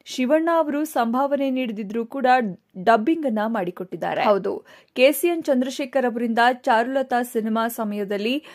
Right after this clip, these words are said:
ಎರಡು ಸಾವಿರದ ಹದಿಮೂರರಲ್ಲಿ ದ್ವಾರಕೀಶ್ ಅವರು ಕೆ ಸಿ ಎನ್ ಚಂದ್ರಶೇಖರ್ ಅವರ ಬಳಿ ಐವತ್ತು ಲಕ್ಷ ಹಣ ಪಡೆದು ಹಿಂತಿರುಗಿ ಕೊಡಲೇ ಇಲ್ಲ ಎಂಬುದಾಗಿ ಹೇಳಿ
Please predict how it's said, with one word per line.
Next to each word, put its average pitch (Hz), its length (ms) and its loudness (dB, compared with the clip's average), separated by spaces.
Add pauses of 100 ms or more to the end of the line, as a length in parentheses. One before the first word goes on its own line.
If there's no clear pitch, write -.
(200)
ಎರಡು 269 300 6
ಸಾವಿರದ 294 400 0 (100)
ಹದಿಮೂರರಲ್ಲಿ 233 1160 0
ದ್ವಾರಕೀಶ್ 240 680 0
ಅವರು 262 340 -2 (380)
ಕೆ 269 180 8
ಸಿ 320 160 -4
ಎನ್ 302 200 -2
ಚಂದ್ರಶೇಖರ್ 240 840 -2
ಅವರ 202 280 0
ಬಳಿ 277 380 0 (360)
ಐವತ್ತು 320 560 2
ಲಕ್ಷ 240 420 -2
ಹಣ 247 260 -4
ಪಡೆದು 226 420 -2
ಹಿಂತಿರುಗಿ 247 720 -6
ಕೊಡಲೇ 240 460 -2
ಇಲ್ಲ 220 160 -2 (180)
ಎಂಬುದಾಗಿ 190 500 -2
ಹೇಳಿ 269 460 -2